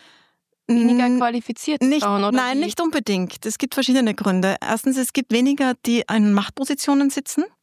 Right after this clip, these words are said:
Speaker 2: Und oft ist es dann so, dass die Frauen sagen, so, „Nein, das macht mein Chef“, weil die Chefs durchaus wissen, dass Fernsehzeit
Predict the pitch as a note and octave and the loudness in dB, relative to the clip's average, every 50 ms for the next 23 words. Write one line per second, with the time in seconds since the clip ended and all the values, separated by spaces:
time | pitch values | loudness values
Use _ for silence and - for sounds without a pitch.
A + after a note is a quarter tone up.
0 | _ _ _ _ _ - - - _ _ - A#3 A#3 A3+ A#3 A#3 - - C4+ B3 | _ _ _ _ _ -20 -20 -20 _ _ 0 0 2 2 0 -2 -2 -2 -4 -2
1 | - A#3+ - - A#3+ A#3 A#3 A3+ - A#3+ A#3 A#3+ B3 A#3+ - - _ _ - A3 | -2 -4 -2 0 0 0 0 0 0 0 0 0 0 -2 -4 -6 _ _ -4 -2
2 | G#3+ G#3+ G#3 - - - - - - G#3+ G#3 - - G#3 G3+ G#3 G#3+ - A3+ G#3 | -2 -2 -4 -6 -8 -10 -12 -8 -8 -8 -8 -6 -4 -4 -2 -2 -2 -2 -2 -2
3 | G#3 G#3+ G#3 G#3 - G#3 G3+ F#3 G3+ G3+ G#3 A3 G#3 G#3+ - - A3 G#3 - - | -2 -2 -2 -2 -2 -2 0 0 0 0 0 0 -2 -2 0 0 0 2 2 0
4 | G3 C#4 F4+ - - - - _ _ _ _ _ _ _ - - - _ _ - | -2 -2 -4 -6 -14 -20 -20 _ _ _ _ _ _ _ -20 -20 -20 _ _ -4
5 | - G#3 G#3+ G#3+ G#3+ A3+ A#3 B3+ C4 - - - A#3 G#3 - - A#3 B3 B3 - | 0 2 2 2 2 2 0 -2 -2 -4 -4 -4 -2 -2 0 0 0 0 -2 -4
6 | - - - - - _ _ _ _ _ _ _ _ C4 C#4+ C#4 - - - G3+ | -8 -12 -12 -12 -14 _ _ _ _ _ _ _ _ -2 -2 -2 -4 -4 -6 -6
7 | - - G3 G#3+ - - - G3 F#3 F#3 F#3+ F#3+ - - F#3 F#3 F#3 F#3+ G3 - | -4 -2 -4 -4 -2 -2 -2 0 0 0 -2 -4 -2 -2 -2 0 0 -2 -2 -4
8 | - - F3+ E3 - - | -2 -2 -2 -2 -2 -4